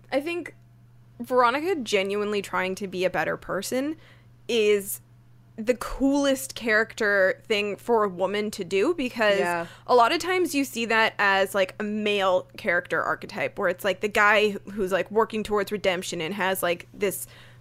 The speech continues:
Speaker 1: you know, darker past where maybe he was an asshole, but now he's really trying to be better. And, like, seeing a woman do that and, like, actively trying to change it and calling herself out on stuff, that's really refreshing.
Speaker 2: Mm-hmm.
Speaker 1: I think that's cool.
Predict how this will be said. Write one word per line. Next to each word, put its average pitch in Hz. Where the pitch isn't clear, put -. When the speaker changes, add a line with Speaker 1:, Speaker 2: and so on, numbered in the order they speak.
Speaker 1:
you 233
know, 185
darker 208
past 190
where 196
maybe 202
he 202
was 190
an 185
asshole, 165
but 147
now 208
he's 208
really 202
trying 196
to 190
be 170
better. 226
And, 208
like, 220
seeing 339
a 220
woman 294
do 196
that 180
and, 202
like, 190
actively 208
trying 202
to 185
change 202
it 254
and 208
calling 220
herself 208
out 175
on 247
stuff, 381
that's 294
really 214
refreshing. -
Speaker 2:
Mm-hmm. 196
Speaker 1:
I 247
think 226
that's 165
cool. -